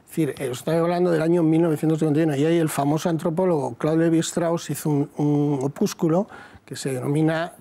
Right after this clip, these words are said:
El suplicio de Papa Noel. Y es verdaderamente porque es en ese tiempo cuando realmente los países católicos empiezan a introducir ya, digamos, esta religión más anglosajona. Y, eh, eh, y esa resistencia de quemar la figura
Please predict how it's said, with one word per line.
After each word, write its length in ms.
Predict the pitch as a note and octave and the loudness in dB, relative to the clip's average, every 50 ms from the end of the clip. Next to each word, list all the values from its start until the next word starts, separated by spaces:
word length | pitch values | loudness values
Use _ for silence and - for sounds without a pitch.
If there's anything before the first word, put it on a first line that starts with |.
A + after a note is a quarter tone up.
| - - | -8 -8
El 120 | C3+ B2 | -8 -6
suplicio 540 | - - - B2 - C#3+ D3+ D#3 - - F#3 | -6 -8 -10 -6 -4 -2 -2 -2 0 0 0
de 80 | F3 D3 | 0 0
Papa 280 | - C#3+ B2+ - - | 0 -2 -4 -4 -6
Noel. 400 | A#2+ A#2 A#2+ C3 C3+ C#3 A#2+ A2+ - - - - - - - _ - | -6 -4 -2 -2 0 0 -2 -2 -6 -12 -20 -20 -20 -20 -20 _ -8
Y 80 | C#3 D3+ | -4 0
es 80 | F3 | 0
verdaderamente 720 | F3 G#3 G3+ G#3 G3 F#3+ G3 G3 F#3 F#3 G3+ G3 F3+ F#3 | 2 2 2 0 0 0 0 0 0 0 0 0 0 -2
porque 320 | E3 D#3 D#3+ C3 C#3 E3 E3 | -2 -2 -4 -2 0 0 0
es 160 | E3 - - | 0 0 0
en 160 | G3+ F#3 F3+ | 0 2 2
ese 240 | F#3+ F#3 - - F#3 | 2 0 0 -2 -4
tiempo 400 | D#3+ - G3+ F#3+ F3 D#3 F3+ D3+ | -2 0 0 0 0 0 -2 0
cuando 260 | D3 D3+ D3 C#3+ D3 | 0 0 0 0 0
realmente 460 | C#3+ D#3+ E3+ F3 F3 F3+ F3 D3 F3 | 0 0 0 2 2 2 2 2 0
los 160 | D#3 D3+ C#3+ - | 0 0 0 0
países 300 | - C#3 C3+ - - - | -2 -2 -2 -4 -6 -4
católicos 580 | - E3+ C#3+ D#3+ D#3+ E3 E3 D#3+ E3+ D3+ - | -2 -2 0 0 2 2 2 0 0 -4 -2
empiezan 400 | D#3+ C3+ B2+ D#3+ - - E3 D#3+ | -4 -4 -2 -2 -2 -2 0 0
a 60 | E3 | 2
introducir 540 | D#3+ D#3 - E3 D#3+ D#3+ D3+ - - D#3 D3 | 2 2 0 2 0 0 0 0 -2 -2 0
ya, 220 | D3 D#3+ E3 E3 E3+ - - - - - _ - | 2 0 0 0 -4 -6 -14 -18 -18 -18 _ -6
digamos, 360 | C3+ D3 D#3 E3 D#3+ - - | -4 -2 0 0 -2 -2 -4
esta 380 | E3+ - - - E3 D3+ - - | -4 -4 -4 -4 -4 -4 -4 -6
religión 480 | D3 C3 C#3 C#3 C3+ - - E3 D3+ | -6 -4 -2 -2 -2 -2 -2 0 0
más 180 | D3+ D3+ - - | 0 0 0 -2
anglosajona. 760 | D3+ C#3+ C3+ C3 B2+ - - B2 - - C#3 A#2+ A2 G#2+ - - - - - - _ _ _ _ _ - | -2 0 -2 -2 -2 -6 -8 -8 -6 -6 -6 -6 -8 -10 -12 -16 -20 -20 -20 -20 _ _ _ _ _ -4
Y, 340 | G3+ G#3 G#3 G3+ G#3+ G3 - - | 0 2 2 2 2 0 -2 -4
eh, 400 | - F3 D#3+ D#3+ D#3+ E3 D#3+ - - | -2 0 2 2 2 2 0 -2 -2
eh, 440 | F3+ F3+ E3 E3 D3+ D3+ D#3 D3+ - F#3+ | 0 0 0 0 -2 -2 -4 -6 -6 -4
y 140 | F3 G3 | -2 -2
esa 220 | A3 - - B3 G#3+ | 0 0 -2 -4 -2
resistencia 720 | G3 G3 - - F3 - - - - G#3+ D#3 - - D#3+ | -2 -4 -2 -2 -2 -2 -2 0 0 0 0 0 -2 -2
de 100 | D3 C#3 C3+ | -2 -2 -2
quemar 380 | - D3+ C#3+ D#3+ G3 G3+ F3+ | -2 0 0 0 0 0 -2
la 120 | F#3 E3 - | -4 -6 -4
figura 560 | - - D#3 F3 G3 F3 C3+ C3+ B2 - | -2 -2 0 2 2 0 0 -4 -6 -8